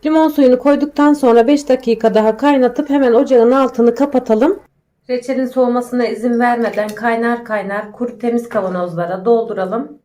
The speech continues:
İstediğiniz büyüklükte kavanozlara koyabilirsiniz. Kavanozların kuru olmasına mutlaka dikkat edelim. Şu an akışkan gibi ama soğuduğu zaman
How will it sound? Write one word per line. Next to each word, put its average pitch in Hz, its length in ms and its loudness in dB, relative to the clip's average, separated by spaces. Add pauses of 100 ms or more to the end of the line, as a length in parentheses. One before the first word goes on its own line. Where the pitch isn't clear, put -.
(320)
İstediğiniz 262 640 -6
büyüklükte 208 540 -10
kavanozlara 196 680 -6
koyabilirsiniz. 240 920 -6 (340)
Kavanozların 226 680 -2
kuru 277 220 -4
olmasına 226 580 -2
mutlaka 247 600 -4
dikkat 233 360 -6
edelim. 208 460 -6 (920)
Şu - 180 -8
an 285 120 0
akışkan 277 560 -2
gibi 226 200 -2
ama 247 220 -2
soğuduğu 254 460 -4
zaman 240 440 -4